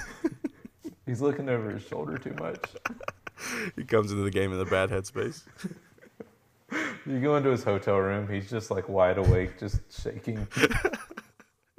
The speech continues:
Speaker 1: Oh, man. Yeah, definitely, definitely worse for me, too. Um, you know,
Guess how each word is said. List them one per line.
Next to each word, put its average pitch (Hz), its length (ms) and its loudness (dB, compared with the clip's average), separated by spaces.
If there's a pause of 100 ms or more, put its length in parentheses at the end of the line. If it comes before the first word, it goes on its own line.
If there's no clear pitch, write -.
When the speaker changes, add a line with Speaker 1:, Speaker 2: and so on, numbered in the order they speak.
(560)
Speaker 1:
Oh, 113 200 2
man. 101 320 -2 (360)
Yeah, 104 300 8 (120)
definitely, 117 380 8
definitely 127 360 8
worse 107 260 6
for 104 120 -4
me, 98 180 -2
too. 98 340 -2 (440)
Um, 92 340 -2 (120)
you 104 160 -4
know, 92 180 -2